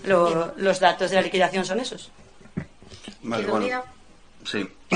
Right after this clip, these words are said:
Speaker 3: <clears throat> pues muy breve. Mm, eh, nos quedamos con la parte final, es decir, los números son todos, es cierto, el ayuntamiento no tiene deudas,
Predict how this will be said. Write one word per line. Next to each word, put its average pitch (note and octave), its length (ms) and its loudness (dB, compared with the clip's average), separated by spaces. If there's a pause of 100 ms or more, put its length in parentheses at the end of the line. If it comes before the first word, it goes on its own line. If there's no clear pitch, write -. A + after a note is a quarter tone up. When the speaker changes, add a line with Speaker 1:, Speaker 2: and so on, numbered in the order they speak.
(260)
Speaker 3:
<clears throat> - 40 -
pues G2 160 -2
muy A2 120 2
breve. A2 320 2 (1040)
Mm, F#2+ 520 -6 (760)
eh, F#2 760 -4 (720)
nos G#2 300 -4
quedamos G#2+ 340 2
con A#2+ 160 2
la G#2+ 140 6
parte G2+ 420 4
final, G#2+ 380 -2
es F#2 80 -8
decir, F2+ 180 -6
los F2+ 180 -8
números G2+ 360 -4
son G2 220 -4
todos, B2+ 300 -4
es - 120 -10
cierto, A#2 260 -2
el F2+ 60 -4
ayuntamiento F#2 640 -6
no F#2+ 100 -6
tiene F#2+ 260 -6
deudas, C3 460 0